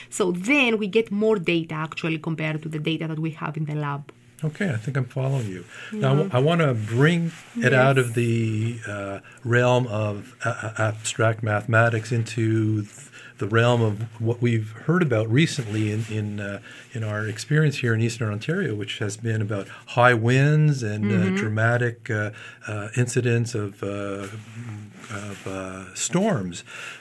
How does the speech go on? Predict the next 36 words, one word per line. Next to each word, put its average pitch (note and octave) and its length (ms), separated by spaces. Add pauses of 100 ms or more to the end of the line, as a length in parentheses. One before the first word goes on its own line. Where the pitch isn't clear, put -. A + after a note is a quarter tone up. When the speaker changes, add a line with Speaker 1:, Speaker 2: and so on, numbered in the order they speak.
(200)
Speaker 2:
Recently, C3+ 400
there C3+ 140
was B2 180
this, A#2+ 320
uh, G#2 440
epic, - 440 (240)
uh, G2+ 460 (100)
hurricane A2+ 640
in G#2+ 120
Ottawa. A2+ 580 (640)
And A#2 80
there A#2 80
was A2+ 140
obviously A#2 460
some G#2 360
serious C3 320
destruction. - 640
I A2 120
think, A#2 180 (180)
uh, G#2 280
at G2 80
this D3 140
point, C3+ 420
I A#2 40
mean, G#2 140
we're G2+ 180
still A#2+ 140
about G#2 180 (100)
three, B2 200
three C3 360
or B2 60
four A#2 280
weeks A#2 140
after B2+ 360
the G#2+ 160
event. G#2+ 300